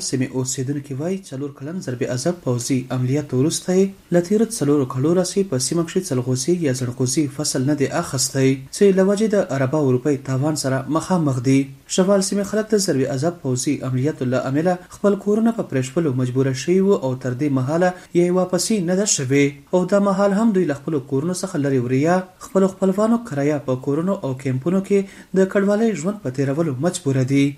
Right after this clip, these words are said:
زړغوزي نه یوازې د شمالي وزیرستان شوال سیمې، بلکې د جنوبي وزیرستان تر څنګ نیمه قبایلي سیمې درازندې هم انتهایی نایاب فصل دی چې په قدرتي کچه پیدا کیږي او کروندګر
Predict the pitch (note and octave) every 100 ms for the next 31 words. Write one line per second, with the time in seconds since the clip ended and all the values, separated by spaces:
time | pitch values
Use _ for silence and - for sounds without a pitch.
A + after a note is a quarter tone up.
0 | - - E3 F#3 G3 G3 G#3+ G#3+ G#3 A3
1 | A#3 A3+ - C#3+ C3+ D#3 C3 B2+ C3 -
2 | E3+ D#3+ C3 C#3 E3 - F#3+ G3 G3+ -
3 | G3 G3 G3+ G3 G3 G3+ G#3+ G#3+ C#3 C#3
4 | C3 C3+ F#3 F#3+ B2+ - F#3 G3 C3+ D3+
5 | D3 B2+ C3 B2+ B2+ - G3 F#3+ B2+ B2
6 | E3+ E3 D#3+ G3 G3 - - F3+ F3+ F#3+
7 | F#3 G#3+ D3 C3 D3+ D3 F3 - F#3+ F#3+
8 | G3+ G3 - - - G3+ G#3 G#3+ G3+ G#3
9 | A#3+ G#3+ F#3 - C3 C3+ C#3 G3 G3 G3
10 | G#3+ - C3+ C3+ C3 C3+ C#3 C3+